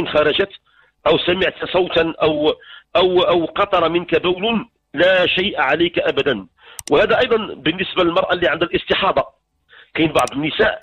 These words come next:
عندهم الحيض كيكون، كيكون ثلاث أيام إلى سبعة إلى خمسة عشر يومًا، هذا هو الحيض. أقصاه، أقصى مدته خمسة عشر يومًا،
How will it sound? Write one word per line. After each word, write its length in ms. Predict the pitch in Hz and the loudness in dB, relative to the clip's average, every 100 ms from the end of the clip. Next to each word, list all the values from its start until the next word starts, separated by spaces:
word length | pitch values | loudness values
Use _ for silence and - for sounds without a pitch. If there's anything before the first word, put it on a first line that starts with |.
| 139 | -2
عندهم 280 | 147 131 135 | 0 0 0
الحيض 300 | - - - - _ _ _ _ _ | 0 -2 -2 -8 _ _ _ _ _
كيكون، 480 | - 147 156 165 160 | -6 -2 2 4 2
كيكون 340 | 135 151 160 151 | 2 -2 -2 0
ثلاث 320 | 156 151 - | 2 0 0
أيام 400 | 139 160 190 165 _ _ _ _ | -2 2 0 -2 _ _ _ _
إلى 200 | 156 165 - | 0 0 0
سبعة 340 | 165 156 180 - | -2 0 0 -2
إلى 180 | 226 226 | -2 -2
خمسة 280 | 226 220 220 | 0 0 0
عشر 400 | 185 196 - 196 | 0 0 2 2
يومًا، 440 | 180 160 143 110 - _ _ _ _ | 2 0 0 -4 -14 _ _ _ _
هذا 120 | 165 233 | 0 2
هو 100 | 254 | 2
الحيض. 280 | - 165 156 _ _ _ _ _ _ | 0 -2 -4 _ _ _ _ _ _
أقصاه، 720 | 160 160 170 - - 202 196 254 _ _ | 0 2 0 0 2 2 2 -8 _ _
أقصى 320 | 165 - 180 165 | -2 0 0 0
مدته 580 | 185 - 185 180 - - - | -2 -2 -2 -2 -6 -6 -4
خمسة 320 | 202 208 214 | -2 0 0
عشر 380 | 190 180 185 170 | 0 0 0 0
يومًا، 320 | 160 143 131 | 0 0 0